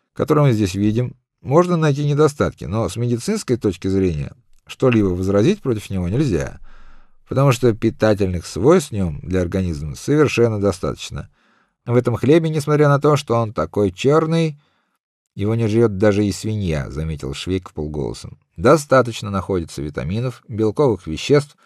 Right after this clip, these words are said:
и углеводов, необходимых для питания тела, продолжал доктор, держа перед собой хлеб, словно размышляющий Гамлет череп. Милостивые государи и государыни,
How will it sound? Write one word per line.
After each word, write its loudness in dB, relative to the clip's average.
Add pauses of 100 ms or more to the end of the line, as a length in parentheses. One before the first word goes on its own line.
(220)
и -4
углеводов, 2
необходимых -2
для -2
питания -2
тела, 2
продолжал -4
доктор, 0 (400)
держа 2
перед -6
собой -2
хлеб, -2
словно -4 (320)
размышляющий -2
Гамлет -2
череп. -6 (800)
Милостивые 4
государи 4
и 2
государыни, -6